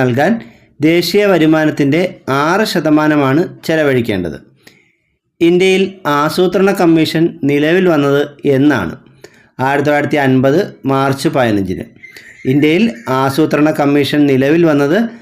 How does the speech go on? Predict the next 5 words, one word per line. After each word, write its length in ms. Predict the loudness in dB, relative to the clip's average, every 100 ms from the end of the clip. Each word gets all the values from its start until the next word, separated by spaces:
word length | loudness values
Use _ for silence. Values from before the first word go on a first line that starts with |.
| -20 _ -6
ആയിരത്തി 240 | -2 -2 0
തൊള്ളായിരത്തി 320 | 0 2 0 0
അമ്പത് 360 | 2 2 0 -2 -4 -4
മാർച്ച് 380 | -2 0 -2 -2 -2
പതിനഞ്ചിനാണ്. 600 | 0 2 0 0 -2 -6